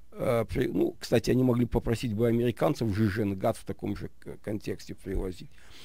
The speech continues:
Вот, нету, то, ну, наверное, они прогрессивны. Они, навер-, это их прогресс, наверное, такой.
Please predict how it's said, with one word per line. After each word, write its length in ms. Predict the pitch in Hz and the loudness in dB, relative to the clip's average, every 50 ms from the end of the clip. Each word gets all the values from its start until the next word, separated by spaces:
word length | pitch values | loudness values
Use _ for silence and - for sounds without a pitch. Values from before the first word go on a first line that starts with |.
| - - - - | -16 -16 -14 -8
Вот, 240 | - - 120 110 - - - | -2 0 0 0 0 0 4
нету, 640 | 135 156 170 175 170 139 - - - 120 104 76 - - - - - - - - | 8 10 12 12 12 12 10 6 2 2 2 2 -4 -10 -16 -16 -16 -16 -6 4
то, 600 | 147 139 135 135 135 139 135 135 123 98 82 - - - - - - | 6 8 8 10 10 8 8 8 6 4 2 -6 -12 -16 -16 -10 -6
ну, 240 | 104 107 117 131 147 | -2 0 4 6 8
наверное, 480 | 160 165 180 175 151 143 139 156 160 156 | 8 8 8 6 4 4 4 4 4 6
они 120 | 156 160 | 6 4
прогрессивны. 840 | 156 - 160 160 156 175 185 - - - 107 92 92 92 92 95 - - - - | 4 4 0 2 4 4 2 2 2 0 0 0 0 -2 -2 -4 -8 -14 -14 -6
Они, 240 | - 110 117 123 123 | -2 2 4 4 6
навер-, 380 | 131 147 151 151 156 139 117 - - | 6 6 6 6 4 4 2 4 2
это 240 | 156 - - 185 | 2 6 6 6
их 420 | 185 - - - 202 160 123 - - | 6 4 4 2 4 4 4 2 0
прогресс, 640 | - - 117 110 101 92 107 104 101 95 - - 104 | 0 2 4 4 2 2 0 -2 -2 -2 -2 -2 0
наверное, 400 | 101 101 95 98 - 87 90 87 | 0 0 0 0 -6 -8 -10 -8
такой. 340 | - 113 104 - - - | -8 -10 -12 -12 -14 -14